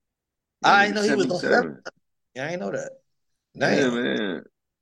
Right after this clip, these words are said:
Speaker 2: That's what his father, that's the nigga that he owned, we owned the, uh, not the
Speaker 1: Oil.
Speaker 2: Astros. Well, yeah, but, but I think he owned a baseball team, too. Which team that
Speaker 1: It
Speaker 2: nigga
Speaker 1: might have been.
Speaker 2: owned and shit?
Speaker 1: It was in Texas, Houston, right?
Speaker 2: I,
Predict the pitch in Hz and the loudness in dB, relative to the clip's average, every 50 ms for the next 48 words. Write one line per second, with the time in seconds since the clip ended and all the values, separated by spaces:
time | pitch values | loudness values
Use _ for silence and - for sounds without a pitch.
0 | _ _ _ _ _ - - - 87 85 98 - - - 117 123 123 104 92 85 | _ _ _ _ _ -12 -8 -6 -6 -4 -6 -6 -2 0 2 2 4 4 4 2
1 | 78 - 98 117 - 104 98 95 92 92 92 117 123 104 101 98 95 92 - - | 2 2 0 0 0 -2 -2 0 0 0 0 0 0 0 2 0 0 -2 -4 -6
2 | _ - - 135 135 127 - 87 80 78 69 65 67 - - - 73 71 67 62 | _ -10 -6 -4 -2 0 0 -2 -2 -4 -6 -8 -8 -6 -6 -4 -2 -2 -2 -2
3 | 58 60 55 50 - - _ _ _ _ _ _ _ _ _ - 101 123 139 139 | -4 -4 -6 -8 -12 -18 _ _ _ _ _ _ _ _ _ 2 4 6 8 8
4 | 135 131 101 95 87 - - 87 82 78 73 71 69 - - _ _ _ _ _ | 8 6 6 4 2 0 2 2 4 4 2 0 -2 -6 -12 _ _ _ _ _
5 | _ _ _ _ _ _ _ _ _ _ _ _ _ - 117 131 131 131 117 101 | _ _ _ _ _ _ _ _ _ _ _ _ _ 4 6 8 8 8 8 6
6 | 87 78 98 87 - _ - 87 98 95 92 - - - 98 - - 135 127 113 | 4 2 -2 -4 -4 _ -10 -4 -2 -2 -2 -2 -4 -6 -6 -6 -4 -4 -2 0
7 | 113 104 - - - - 120 135 117 - - 82 78 76 73 - 87 76 69 67 | 0 0 -2 -4 -2 0 0 0 0 -2 -4 -6 -6 -6 -8 -10 -12 -12 -10 -12
8 | 65 - 117 110 78 65 60 - _ - 117 - - - - - 92 80 69 62 | -12 -6 -4 -4 -4 -4 -8 -14 _ -20 -18 -18 -18 -20 -12 -8 -6 -6 -4 -4
9 | 58 - - 64 - - - - - - - - - - - - - - - - | -6 -6 -6 -2 0 0 0 0 -2 -4 -6 -8 -10 -14 -16 -18 -18 -16 -14 -14
10 | - - 131 135 135 135 139 135 131 175 175 - - 104 87 - 143 190 202 202 | -6 0 2 4 4 4 4 4 4 2 2 2 0 -4 -2 2 2 2 4 2
11 | - 92 117 165 - - - _ _ _ _ _ _ _ _ _ _ _ _ _ | 0 0 0 0 -2 -4 -8 _ _ _ _ _ _ _ _ _ _ _ _ _
12 | _ _ _ _ _ _ - - - | _ _ _ _ _ _ -2 -2 -2